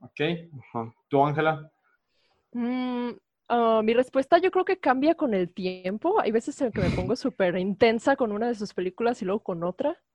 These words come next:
Speaker 3: El, con la primera con la que me pasó, pues, fue El Resplandor. Ah, con Eyes Wide Shut también tuve como esta obsesión por un tiempo.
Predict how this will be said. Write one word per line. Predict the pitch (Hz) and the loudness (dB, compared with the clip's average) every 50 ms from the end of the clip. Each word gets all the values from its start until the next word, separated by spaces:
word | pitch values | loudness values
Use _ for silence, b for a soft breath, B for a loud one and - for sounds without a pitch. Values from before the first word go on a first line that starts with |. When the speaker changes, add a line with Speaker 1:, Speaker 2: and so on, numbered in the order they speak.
| _ _ _ _ _ _ _ _ _ _ | _ _ _ _ _ _ _ _ _ _
Speaker 3:
El, | - 220 208 | -10 -8 -2
con | - - 233 | 2 4 6
la | 233 226 | 6 6
primera | 233 254 247 247 277 320 | 4 2 4 6 6 6
con | - 381 262 | 6 6 4
la | 233 | 4
que | - 226 | 4 2
me | 196 | 2
pasó, | 185 196 185 - 202 185 | 2 0 -2 -2 -2 -4
pues, | 185 220 - | -4 -8 -6
fue | - 208 196 185 | -4 -4 -2 -2
El | 180 175 | -2 -2
Resplandor. | 202 196 - - 214 185 175 175 196 226 294 B B B B B _ _ _ _ - - | -4 -6 -2 -2 -2 -2 0 4 4 6 6 B B B B B _ _ _ _ -8 -4
Ah, | - 202 190 185 185 180 180 175 175 - | -2 0 0 0 2 2 0 0 -2 -2
con | - 214 196 196 - | -2 -2 -2 0 2
Eyes | 208 220 214 208 - | 4 4 4 4 2
Wide | 247 233 226 - | 2 2 2 0
Shut | - - 269 233 226 - - | -2 0 2 2 2 0 -4
también | - 220 220 220 220 202 | -6 -4 -4 -4 -4 -2
tuve | - 233 220 220 | -2 0 0 0
como | 214 - 208 190 185 180 | 0 -2 -4 -4 -2 -2
esta | 185 185 - _ 226 208 | -2 -4 -2 _ 0 0
obsesión | 208 - - 202 - - 208 190 190 | 0 -2 -6 -6 -4 -2 -2 -2 -2
por | 190 214 202 | -2 -4 -4
un | 202 208 | -4 -4
tiempo. | 196 220 214 214 202 294 339 - | -4 -4 -4 -4 -4 -6 -8 -8